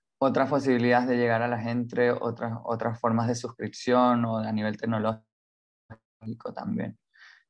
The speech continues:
Entonces yo creo que más bien son oportunidades porque esa presión que han puesto las plataformas los hace a ellos también,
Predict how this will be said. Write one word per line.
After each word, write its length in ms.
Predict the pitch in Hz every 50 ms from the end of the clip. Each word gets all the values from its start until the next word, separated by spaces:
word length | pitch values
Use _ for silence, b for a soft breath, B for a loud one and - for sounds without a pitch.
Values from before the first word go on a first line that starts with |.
| _ -
Entonces 500 | 120 117 113 120 120 117 117 135 131 127
yo 120 | 131 127
creo 120 | 120 120 120
que 160 | 120 123 123
más 180 | 127 120 117
bien 200 | 117 120 117 120
son 220 | 120 - 131 123 123
oportunidades 800 | 120 123 127 120 123 123 117 113 113 110 113 113 117 127 131 127 -
porque 480 | 131 120 117 - - 113 110 113 - - _ _ - - _ _
esa 220 | 123 120 117 147
presión 400 | 131 135 135 127 131 139 131 131
que 80 | 127 135
han 160 | 127 127 120
puesto 680 | - 135 135 135 117 - - - 131 131 131 131 131 131
las 180 | 131 123 120
plataformas 640 | - 127 120 117 117 107 - - 131 131 135 143 139
los 120 | 127 113 110
hace 200 | 117 113 113 120
a 60 | 120
ellos 180 | 113 120 120 120
también, 460 | - 123 117 117 113 110 110 95 -